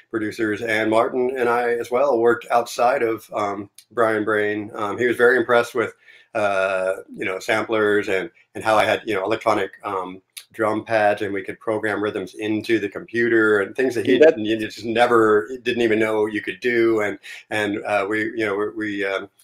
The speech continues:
Speaker 1: we, uh, we had a lot of fun doing that. And then, uh, he,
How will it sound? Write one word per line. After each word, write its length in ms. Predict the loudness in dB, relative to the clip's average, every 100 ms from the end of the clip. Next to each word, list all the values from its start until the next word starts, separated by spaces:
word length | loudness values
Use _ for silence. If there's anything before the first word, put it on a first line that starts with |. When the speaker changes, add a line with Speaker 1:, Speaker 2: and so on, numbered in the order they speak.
| -20 _
Speaker 1:
we, 240 | -6 -4 -2
uh, 180 | 0 0
we 60 | 0
had 100 | 2
a 40 |
lot 140 | 0
of 60 | 0
fun 440 | -2 0 -2 -6
doing 320 | -4 -2 -2 -2
that. 440 | -4 -2 -2 -4 -8
And 360 | -6 -6 -4
then, 560 | -2 0 0 0 -2 -2 -2
uh, 460 | -2 0 0 0 -2 -8 -14
he, 720 | -4 0 0 0 -2 -6 -8